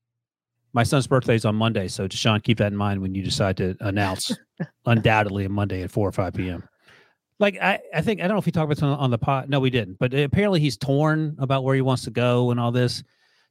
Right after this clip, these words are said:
Speaker 1: Dude, make a decision, okay? Just make a decision.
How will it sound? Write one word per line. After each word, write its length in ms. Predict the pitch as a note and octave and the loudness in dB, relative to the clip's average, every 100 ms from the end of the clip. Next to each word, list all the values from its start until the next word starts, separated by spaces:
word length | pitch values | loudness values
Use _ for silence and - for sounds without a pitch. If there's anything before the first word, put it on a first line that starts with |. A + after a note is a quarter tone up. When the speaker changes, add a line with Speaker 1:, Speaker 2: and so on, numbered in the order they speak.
| - | -2
Speaker 1:
Dude, 220 | A3 G#3+ | 0 2
make 180 | A3+ F#3+ | 0 0
a 40 | |
decision, 480 | A2+ - G2 F2+ F2+ _ | -2 -4 -8 -12 -18 _
okay? 360 | F3 G3+ F#3 - - | -2 2 2 0 -8
Just 160 | A#2+ | -2
make 160 | G#3 F#3+ | 0 2
a 40 | |
decision. 460 | F3 B2+ D3 - | 2 2 2 0